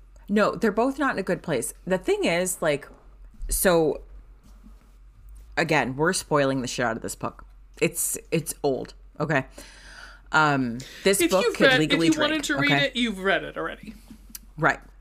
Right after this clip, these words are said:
Speaker 1: So they go out,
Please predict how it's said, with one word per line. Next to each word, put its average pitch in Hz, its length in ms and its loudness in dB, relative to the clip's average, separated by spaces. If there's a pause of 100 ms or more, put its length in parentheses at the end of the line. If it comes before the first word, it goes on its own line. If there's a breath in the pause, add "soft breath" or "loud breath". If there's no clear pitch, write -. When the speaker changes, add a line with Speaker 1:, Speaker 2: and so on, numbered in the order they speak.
Speaker 1:
So 165 580 2 (1080)
they 190 280 4
go 311 240 6
out, 131 440 2